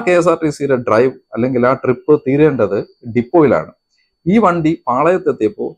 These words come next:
തടഞ്ഞു നിർത്തി. ആ തടഞ്ഞു നിർത്തിയതിനെതിരെ പരാതി കൊടുത്തു. ഈ പരാതിയുടെ അടിസ്ഥാനത്തിൽ എന്തുകൊണ്ട് കേസെടുത്തില്ല? ഇതിന് മാത്രം ആരും അന്വേഷിക്കുന്നില്ല, ഇതിന് മാത്രം ആരും ഒരു ഉത്തരം കണ്ടെത്തുന്നില്ല. ഇതാണ് ഇവിടെ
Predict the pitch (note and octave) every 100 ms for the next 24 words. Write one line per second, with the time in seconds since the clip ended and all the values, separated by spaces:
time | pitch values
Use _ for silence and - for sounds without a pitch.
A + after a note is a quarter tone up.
0 | - A2 C#3 D#3 G#2+ - E2 - _ _
1 | _ _ _ _ _ D3+ F#3+ E3+ D3+ G#3
2 | A3 F3+ - D3+ C3 A#2 B2+ A2+ A#2 A#2+
3 | A#2+ F#2 - - - _ _ _ G3 A#3
4 | G3 C#3 D#3 D#3+ D3+ A2+ A2+ B2+ G#2+ F#2
5 | A#2 A#2 C3 E3 C3 A2 - G#2+ C3 G#2
6 | F#2+ E2 D#2+ - _ _ - F#3+ A#3 F#3+
7 | C3 A#2+ C3 A#2+ A2+ A2+ A#2+ G2+ A#2 A#2
8 | A2+ G#2 G2 G#2+ - _ _ E3 G3+ F#3
9 | C#3 - B2+ A2 A2+ A2 A2+ F3 D#3 G2+
10 | G2 G2 F2+ - - _ - G#3 G3+ F#3
11 | F3 F3+